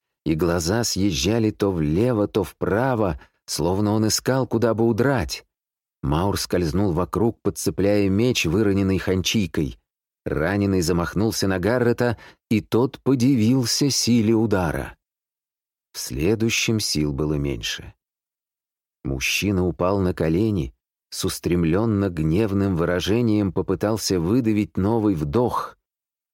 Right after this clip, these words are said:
На горле булькнула кровь.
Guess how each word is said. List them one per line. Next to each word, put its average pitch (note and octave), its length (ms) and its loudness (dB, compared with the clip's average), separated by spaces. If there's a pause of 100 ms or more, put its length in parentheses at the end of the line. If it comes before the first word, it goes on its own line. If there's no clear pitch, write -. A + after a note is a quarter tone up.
На C2+ 200 -4
горле F#2 520 0
булькнула E2+ 800 -2
кровь. - 640 -4